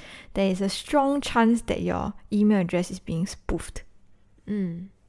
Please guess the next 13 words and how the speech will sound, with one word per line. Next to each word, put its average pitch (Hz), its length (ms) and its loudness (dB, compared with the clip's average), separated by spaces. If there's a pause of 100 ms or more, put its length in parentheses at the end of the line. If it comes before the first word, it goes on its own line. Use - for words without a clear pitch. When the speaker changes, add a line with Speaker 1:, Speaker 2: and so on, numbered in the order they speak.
(140)
Speaker 1:
Mm, 196 540 2
because 302 380 2
the 190 120 0
person 240 300 2
who 208 120 4
use 196 280 2
your 180 100 -4
email 185 220 -2
address 170 260 -4
will 170 120 -6
go 185 140 -4
and, 160 200 -4
like, - 160 -8